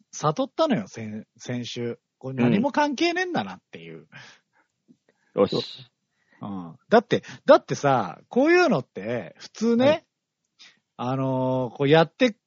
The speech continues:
Speaker 1: こう、読み上げる馬王さんが、
Speaker 2: うん。
Speaker 1: せめて優しく振ってくれるはずなんだよ、本当は。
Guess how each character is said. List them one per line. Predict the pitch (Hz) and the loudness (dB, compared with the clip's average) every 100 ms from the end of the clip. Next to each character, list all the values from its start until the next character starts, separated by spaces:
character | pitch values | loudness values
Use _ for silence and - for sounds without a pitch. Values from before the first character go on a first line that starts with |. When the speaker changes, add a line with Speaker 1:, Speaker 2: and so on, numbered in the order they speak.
| _ - | _ 0
Speaker 1:
こ | 185 180 180 | 4 4 4
う、 | - | 0
読 | 185 190 | 4 8
み | 226 | 10
上 | 277 294 | 10 8
げ | 311 | 6
る | 277 | 4
馬 | 175 160 | 6 8
王 | 202 262 | 8 6
さ | - 117 | 4 0
ん | 90 | -2
が、 | 104 156 117 80 - | 4 4 4 -2 -4
Speaker 2:
う | 120 117 | 2 2
ん。 | 180 | 4
Speaker 1:
せ | 370 | 4
め | 349 | 4
て | 190 | 4
優 | 127 123 190 | 4 6 4
し | - | 4
く | 175 | 0
振 | - | -4
っ | |
て | - 190 | 0 4
く | 190 | 6
れ | 190 | 6
る | |
は | 170 160 | 6 4
ず | 147 | 6
な | 196 | 4
ん | 180 | 4
だ | - | -2
よ、 | - | -10
本 | - 156 151 | -2 0 2
当 | 165 147 | 4 6
は。 | 147 | 4